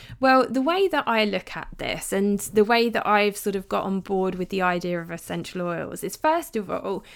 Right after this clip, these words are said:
as Christians, we believe that God created the earth that we live on. And essential oils come from, as I've said earlier, like, the plants. So in my mind,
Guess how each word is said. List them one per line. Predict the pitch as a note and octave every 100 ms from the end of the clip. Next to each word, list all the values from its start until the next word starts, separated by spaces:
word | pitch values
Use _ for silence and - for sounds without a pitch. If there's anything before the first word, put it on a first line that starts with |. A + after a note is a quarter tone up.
| - - _ _
as | A#3 A#3+
Christians, | F4+ - - F#3+ F#3+ G#3+
we | C#4+
believe | C4+ G#3+ E3+ F3
that | F3+ E3+ - -
God | F#3+ F3+ -
created | - F#3+ F3 E3+ E3 - E3+ - - _ _ _ _ - A#3+
the | F3 G3+ F#3+
earth | E3+ E3 - -
that | -
we | F3+
live | E3+ D#3+ -
on. | - F3 - - - -
And | G#3+ A3+ A#3 A3+
essential | G#3+ D4+ D4+ - C4+ -
oils | F#3 F3+ B3+ C4+
come | - A3+ A#3
from, | A3+ G#3+ F#3 F#3+
as | G3 G3
I've | F#3
said | G3 F#3+
earlier, | G3+ F#3+ E3+
like, | E3+ E3+ -
the |
plants. | - - C4 B3+ B3+ B3 - - - - - -
So | - C4+
in | C4 - B3+
my | C#4 D#4 E4+
mind, | G3+ B2 A2 G3